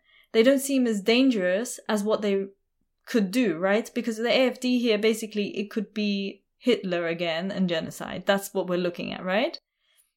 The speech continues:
But because it's not a man, I think maybe they are voted for more, more, because this comes on the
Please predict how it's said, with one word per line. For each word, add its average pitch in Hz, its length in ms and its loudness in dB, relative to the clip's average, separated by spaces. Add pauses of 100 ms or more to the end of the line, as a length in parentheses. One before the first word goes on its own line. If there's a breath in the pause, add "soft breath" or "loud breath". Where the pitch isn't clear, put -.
(120)
But 226 140 2
because 302 300 4
it's 269 140 -4
not 269 300 4
a 269 40 -2
man, 220 760 0 (100)
I 254 100 4
think 294 280 -4
maybe 247 800 0 (400)
they 226 640 4
are 220 920 4
voted 233 640 0
for 220 240 -2
more, 220 220 2
more, 208 320 6
because 202 320 0
this 262 180 0
comes 220 420 0
on 202 360 4
the 196 280 2